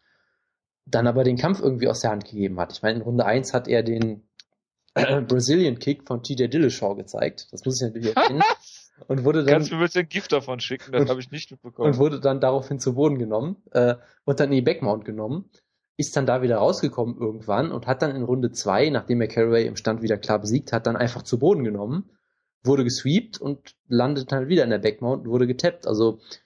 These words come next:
Speaker 1: wo ich weiterhin sage, wenn er den Takedown nicht selbst zeigt, dann gewinnt er den Kampf auch. Weil Caraway hat kein schlechtes Ringen, hat auch so ein, zwei Takedowns mal geschafft, aber eigentlich war Perez in-, insgesamt eigentlich der bessere Kämpfer, hat halt nur wirklich blöd gekämpft und, äh, Caraway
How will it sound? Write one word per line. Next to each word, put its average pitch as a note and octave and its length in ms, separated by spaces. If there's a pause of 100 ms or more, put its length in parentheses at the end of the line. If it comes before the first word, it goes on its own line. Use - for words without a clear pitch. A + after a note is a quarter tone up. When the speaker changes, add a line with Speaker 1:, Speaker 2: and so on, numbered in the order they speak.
(180)
Speaker 1:
wo A#2 80
ich A2 100
weiterhin A2 320
sage, A2+ 240
wenn B2 160
er B2 60
den A2+ 160
Takedown B2 400
nicht A#2 160
selbst A2 300
zeigt, C3 260
dann A#2+ 100
gewinnt A#2+ 260
er G#2+ 60
den F#2+ 140
Kampf F#2 240
auch. A2+ 320 (560)
Weil F#2+ 160
Caraway A#2+ 420
hat - 300
kein A#2+ 180
schlechtes B2 480
Ringen, C#3 240
hat B2 140
auch A2+ 80
so A2+ 180
ein, A#2 160
zwei G#2 140
Takedowns A#2 480
mal G#2 120
geschafft, G#2 400
aber - 300
eigentlich C3 480
war - 60
Perez A#2 480 (640)
in-, D#3 220
insgesamt C#3 500
eigentlich B2 160
der A#2+ 100
bessere A#2 300
Kämpfer, B2+ 480 (500)
hat A#2+ 200
halt C3 160
nur A#2+ 140
wirklich A#2+ 300
blöd A#2 220
gekämpft B2+ 520
und, A#2+ 380
äh, A#2+ 140
Caraway B2 580